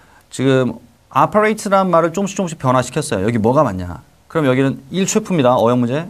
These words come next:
앞에 보니까 for the past seven years가 있어요. 이거 본 수업에서는 우리 그 어제도 아마 이런 유사한 걸 풀었을 겁니다. past,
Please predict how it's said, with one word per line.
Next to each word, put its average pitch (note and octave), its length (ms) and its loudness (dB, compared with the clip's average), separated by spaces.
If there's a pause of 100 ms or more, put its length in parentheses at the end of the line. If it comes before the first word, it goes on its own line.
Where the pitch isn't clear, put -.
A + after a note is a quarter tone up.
앞에 - 220 -6
보니까 C3 460 -2 (540)
for G#3 200 2
the G#3 120 -2
past G#3 260 -4
seven G#3+ 300 -2
years가 A2+ 460 -2
있어요. - 280 -12 (1400)
이거 C#3+ 120 2
본 E3+ 220 2
수업에서는 G3+ 360 2
우리 C#3 280 0 (380)
그 A2+ 380 -4
어제도 F3+ 360 4
아마 D3 160 0
이런 B2 200 -2
유사한 C3 300 -2
걸 C#3 140 -2
풀었을 F3 300 -8
겁니다. F#2 340 -8 (1400)
past, - 480 -2